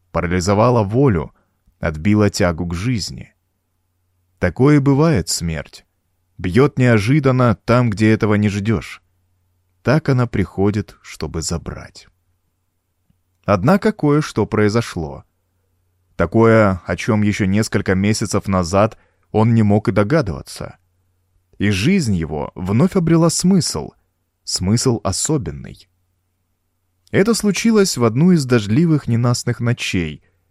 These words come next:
когда он, мучаясь душевными ранами и донимающей болью в костях, никак не мог нормально заснуть. Тогда-то у него и появилось дело.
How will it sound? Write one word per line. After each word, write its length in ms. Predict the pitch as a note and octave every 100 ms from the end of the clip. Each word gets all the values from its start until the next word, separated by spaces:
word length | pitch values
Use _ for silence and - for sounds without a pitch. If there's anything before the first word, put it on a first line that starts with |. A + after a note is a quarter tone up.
| _ -
когда 280 | F#2 F#2
он, 460 | F#2+ D3+ D3+ F2+ - _
мучаясь 500 | - G#2 C#3+ G2+ F2+
душевными 540 | F#2 - G#2 F#2+ F#2
ранами 600 | F2+ F#2 A#2 A2 G2+ F2+ - _ _
и 100 | -
донимающей 600 | G2 G#2+ A#2+ D3 C3 -
болью 460 | G#2 F#2+ C#3+ F#2+ E2
в 80 | -
костях, 600 | F#2 - - D#3+ D3+ - _ _ _
никак 360 | - G#3 G#3+ G#3
не 80 | D#3+
мог 220 | D#3 E3+
нормально 460 | C3 B2+ C3 B2+ A2+
заснуть. 600 | A2 - - D#2 C#2 - _ _ _ _ _ _ _ _ _ -
Тогда-то 580 | E2 D#2+ G#2+ C#3+ D3+ -
у 80 | B2
него 360 | A#2 F2+ F#2+
и 60 | A2+
появилось 880 | A2 G2+ F2+ D#2+ F2 F#2 F#2+ - - _ _ -
дело. 720 | E2+ E2 A2 A#2 C#2+ D2